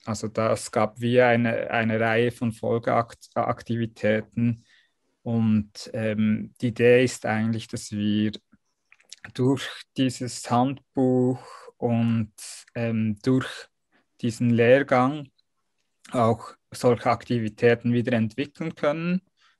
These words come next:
an mehreren Orten, dezentral. Und die Idee ist eben, wi-, wir alle hat, haben zwar irgendwie einen Hintergrund, ein Wissen,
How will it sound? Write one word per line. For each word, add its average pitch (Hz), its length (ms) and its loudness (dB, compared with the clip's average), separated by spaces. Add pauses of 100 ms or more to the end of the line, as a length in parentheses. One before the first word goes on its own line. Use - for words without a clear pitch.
an 117 180 0
mehreren 143 480 0
Orten, 139 840 -4
dezentral. 131 840 0 (460)
Und 117 160 -4
die 120 60 0
Idee 120 300 2
ist - 200 -6
eben, 113 460 -2 (720)
wi-, 123 320 -6
wir 123 400 2
alle 123 400 6
hat, 123 380 -2
haben 123 280 0
zwar 120 300 0
irgendwie 123 380 2
einen 113 180 0
Hintergrund, 151 720 -4
ein 117 240 2
Wissen, 165 720 -2